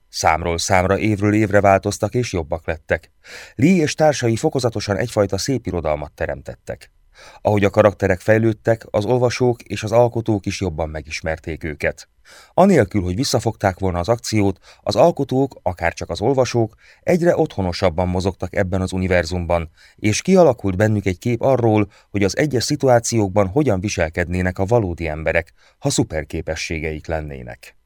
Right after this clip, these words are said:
A hősök, a gonoszok és a mellékszereplők mélyebb és árnyaltabb személyiségeket kaptak, komplexitásuk egyre jobban emlékeztetett azon figurákéra, akik komoly prózai művekben és nem képregényekben szerepeltek.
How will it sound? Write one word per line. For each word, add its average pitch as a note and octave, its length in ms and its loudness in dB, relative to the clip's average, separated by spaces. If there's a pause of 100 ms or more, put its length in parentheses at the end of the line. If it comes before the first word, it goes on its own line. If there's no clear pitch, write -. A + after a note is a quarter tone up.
(840)
A G2+ 160 0
hősök, A2 580 2
a G#2 100 -2
gonoszok A#2 540 2 (100)
és A2+ 220 -4
a A#2+ 40 2
mellékszereplők A#2 920 0
mélyebb A2 480 2
és A#2+ 260 -2
árnyaltabb F2 560 -2
személyiségeket F2+ 840 -4
kaptak, F#2 420 2 (320)
komplexitásuk C#3+ 920 0
egyre C3 220 0
jobban A#2+ 300 0
emlékeztetett F#2+ 760 -2
azon A#2+ 280 0
figurákéra, G2 760 2 (300)
akik G2+ 280 -2
komoly D#3 300 0
prózai G2+ 440 -2
művekben F2+ 640 0 (200)
és A#2 200 -6
nem D#3+ 140 0
képregényekben D#2+ 800 -4
szerepeltek. - 800 -8